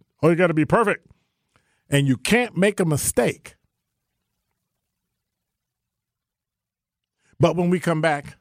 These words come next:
after the news, I'm, I'm gonna, I'm gonna talk about some, um, issues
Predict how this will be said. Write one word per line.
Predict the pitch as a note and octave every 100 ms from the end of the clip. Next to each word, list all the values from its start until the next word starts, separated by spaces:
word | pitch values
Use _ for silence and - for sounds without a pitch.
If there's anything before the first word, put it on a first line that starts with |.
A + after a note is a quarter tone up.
| -
after | C#3+ C#3 C#3+
the | B2
news, | B2 B2+ B2 A2+ - -
I'm, | C3+ D#3 -
I'm | D#3+
gonna, | D#3+ F3+ D#3+ C3+
I'm | D3 D#3+
gonna | D#3+ D3+
talk | - E3+ E3
about | C3 A#2+ A2 _
some, | - C#3 B2 A2+ A2 F#2+ _ _ _ _ _ -
um, | B2 A2 G2+ - -
issues | D#3 - G#2+ F#2 - -